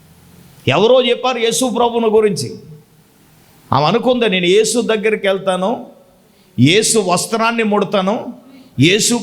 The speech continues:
ప్రభువు నన్ను బాగు చేస్తారు" అని. తన ఐశ్వర్యాన్ని పక్కన పెట్టేసింది, తన కుటుంబ పరిస్థితులు పక్కన పెట్టేసింది,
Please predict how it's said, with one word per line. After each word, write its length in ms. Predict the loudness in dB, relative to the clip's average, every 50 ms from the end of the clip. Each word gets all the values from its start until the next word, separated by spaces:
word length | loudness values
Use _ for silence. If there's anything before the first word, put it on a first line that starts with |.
| -2
ప్రభువు 280 | -2 -2 0 2 0 0
నన్ను 520 | 2 0 0 0 0 0 0 -2 -4 -6 -10 -16 -20 _ _ _ -10
బాగు 440 | -6 -2 0 2 2 2 2 -2 -2 -2 0
చేస్తారు" 460 | 0 0 0 0 -2 -2 0 0 0
అని. 200 | 0 0 -2 -4 -8 -10 -12 -16 -20 -20 -20 -20 -20 -20 -20 -20 -4 -2
తన 120 | -2 0 2
ఐశ్వర్యాన్ని 720 | 0 0 0 0 0 0 0 0 0 0 0 0 0 -2 -4
పక్కన 380 | -2 -2 -4 -2 0 -2 0
పెట్టేసింది, 960 | 0 0 0 -2 0 0 0 2 2 0 0 2 2 2 2 2 -2 -6 -8 -14 -18 -20 -20 -20 -20 -8 -2 -2
తన 100 | 0 0
కుటుంబ 440 | 0 0 -2 -4 -2 0 0 0 0
పరిస్థితులు 640 | 0 0 0 -2 0 0 -2 -2 -2 0 0 -2 0
పక్కన 360 | 0 -2 -4 -2 -2 -2 -2
పెట్టేసింది, 960 | 0 -2 -2 -2 0 -2 0 0 0 0 0 2 2 2 2 0 -2 -4 -6